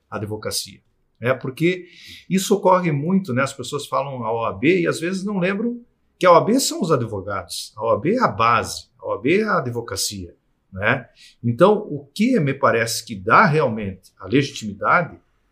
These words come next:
não é a instituição que legitima a advocacia, mas é a advocacia que dá toda essa legitimidade à instituição. Porque eu vejo, Dado, eu sou oriundo do interior do, do estado, né? E eu vejo assim,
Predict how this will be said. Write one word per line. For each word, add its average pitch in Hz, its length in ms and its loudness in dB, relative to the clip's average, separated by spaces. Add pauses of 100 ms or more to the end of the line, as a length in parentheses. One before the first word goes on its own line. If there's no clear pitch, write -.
(120)
não 117 220 4
é 185 100 8
a 190 100 4
instituição 156 800 0
que 143 80 -4
legitima 120 680 -2
a 113 160 0
advocacia, 107 680 -4
mas 110 240 -4
é 127 80 2
a 139 120 6
advocacia 131 1000 0 (320)
que 135 100 0
dá 151 180 6
toda 160 360 0
essa 123 220 2
legitimidade 104 840 -6 (360)
à 107 100 -2
instituição. 107 640 -4
Porque 151 320 -2 (420)
eu 123 160 6
vejo, 147 320 4
Dado, 107 220 -2
eu 127 60 -2
sou 156 340 -2
oriundo 143 360 0
do 151 120 -10
interior 139 420 -4
do, 135 200 -14
do 127 80 -12
estado, 151 420 -2 (180)
né? 120 300 -4 (400)
E 123 100 6
eu 160 140 8
vejo 143 360 0
assim, 131 460 -6